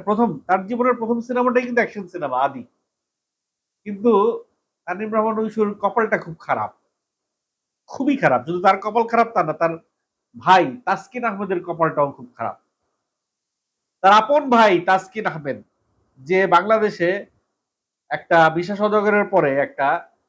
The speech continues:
আহ, খুব দারুণ প্রমিনেন্ট একটা ভিলেন হওয়ার জন্যে বেরিয়ে আসতেছিল। ঢাকা অ্যাটাক, তারপরে শান, তারপরে আরো অনেকগুলো সিনেমার তার কাজ শুরু হয়ে গেছিল। মানে সিনেমার পর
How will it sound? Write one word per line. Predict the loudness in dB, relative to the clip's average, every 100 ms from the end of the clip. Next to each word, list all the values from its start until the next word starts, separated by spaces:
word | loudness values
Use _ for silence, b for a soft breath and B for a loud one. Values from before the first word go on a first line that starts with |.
| _ _ _ _ _
আহ, | -4 0 2 2 2 2 0 -2 -10 -6
খুব | -6 -6 _ _ _ 0
দারুণ | 4 4 4 0
প্রমিনেন্ট | -2 -2 0 -2 -2
একটা | -4 -2 -4 -2
ভিলেন | 0 0 -2 -16 _ _ _ _ 0
হওয়ার | 2 2 0
জন্যে | -4 -4 -6 -8 -14 _ _ _ _ _
বেরিয়ে | 2 4 6 2
আসতেছিল। | 2 -8 -12 -8 -8 -10 _ _ _ _ _ _ _ _ _ _ _ -2
ঢাকা | 2 6
অ্যাটাক, | 6 6 4 2 _ _ -4
তারপরে | -2 0 0 0
শান, | 2 2 2 -2 -6
তারপরে | -4 0 0
আরো | 2 0
অনেকগুলো | -2 -4 -4 -2
সিনেমার | -2 0 0 0 -2
তার | -2 -4 _ _ _ _ _
কাজ | -2 -2 -4
শুরু | -4
হয়ে | -2 -2
গেছিল। | -4 -2 0
মানে | 0 -2 _ _ _ _ _ _ _
সিনেমার | -10 0 2
পর | 4